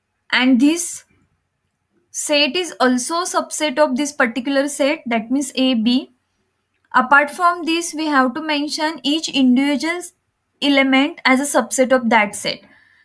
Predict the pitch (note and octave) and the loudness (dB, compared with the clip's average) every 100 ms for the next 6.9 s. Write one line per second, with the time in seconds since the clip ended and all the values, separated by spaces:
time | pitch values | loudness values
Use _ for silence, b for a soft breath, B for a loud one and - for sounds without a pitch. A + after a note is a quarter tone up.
0 | - A#3+ A#3 D4+ F4+ - - C4+ B3 C#4+ | -2 -2 0 -4 -6 -2 4 6 6 2
1 | D#4+ D4 E4+ C#4+ C#4+ C#4+ C#4 A#3+ B3 A3 | -4 -2 -2 -2 0 0 0 -2 -2 -2
2 | G3+ G#3 C4 F4 - B3+ G#3+ G#3 D4+ - | -2 -2 -6 -6 -2 4 4 4 0 -6
3 | _ - A#3+ A3 A3 G#3+ - G#3 G#3 C#4+ | _ 0 2 4 2 -2 -6 -4 -4 -6
4 | - _ _ _ _ _ A#3+ A3+ A3 G#3+ | -8 _ _ _ _ _ 2 4 4 0
5 | G3+ A3+ C4 G4+ _ _ A#3+ A3 C4+ - | -2 -2 -2 -4 _ _ -2 0 -2 -2
6 | B3+ C4+ D4+ F4+ _ - A3+ A3+ - | -2 -2 -4 -10 _ -8 -4 -4 -6